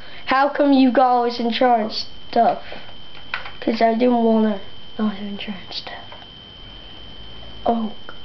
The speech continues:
God. I forgot. I need insurance. But then again, you have to buy skill points, don't you? Oh, yeah, you can't charge stuff, which you already have insurance. So it doesn't matter.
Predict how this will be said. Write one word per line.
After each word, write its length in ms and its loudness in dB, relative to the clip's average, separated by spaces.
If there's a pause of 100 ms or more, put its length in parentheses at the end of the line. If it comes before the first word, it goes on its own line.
(120)
God. 560 -6 (340)
I 140 4
forgot. 600 0 (340)
I 120 2
need 240 2
insurance. 680 -8 (1040)
But 80 4
then 160 6 (100)
again, 560 0 (560)
you 60 2
have 240 0
to 180 0 (1080)
buy 160 -2
skill 680 -4
points, 400 -2
don't 320 0
you? 160 -12 (540)
Oh, 60 4
yeah, 260 2
you 140 -2
can't 340 4
charge 340 2
stuff, 480 -6 (800)
which 400 -2
you 560 -2 (240)
already 320 0
have 140 -6
insurance. 520 -6
So 120 4
it 80 4
doesn't 260 2
matter. 260 -4